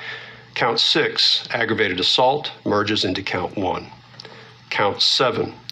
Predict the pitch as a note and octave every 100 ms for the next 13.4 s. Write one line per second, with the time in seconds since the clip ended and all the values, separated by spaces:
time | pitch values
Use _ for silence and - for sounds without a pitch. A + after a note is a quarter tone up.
0 | - - G#2+ G2+ G#2+ G2+ G2+ - C3+ G2+
1 | E2+ - - - - - - - - A2
2 | - A2 G#2+ A2 G#2 G2+ - A#2 G#2 G2+
3 | - G2 - A2+ A2 G#2 A2+ C3+ C3+ -
4 | G2 A#2 G#2 G#2+ G2+ - A2 G2+ - G2+
5 | F2+ - - F2+ E2+ - - - - -
6 | - - - - - - - A2 A2 -
7 | A#2 G#2 G#2 - - - - - G#2+ F#2+
8 | A#2 G#2 - A2+ F#2+ F2 - - - G2+
9 | G#2 G2+ G2 F2+ G2 G2 - F2+ F2+ G#2+
10 | G2 E2+ - - - - - - - -
11 | - - A#2 A2+ A2 A#2 A2 G2 F#2 -
12 | - D#3+ D3+ A#2+ - G2 F2 G2 - G2
13 | F#2 F2+ E2+ -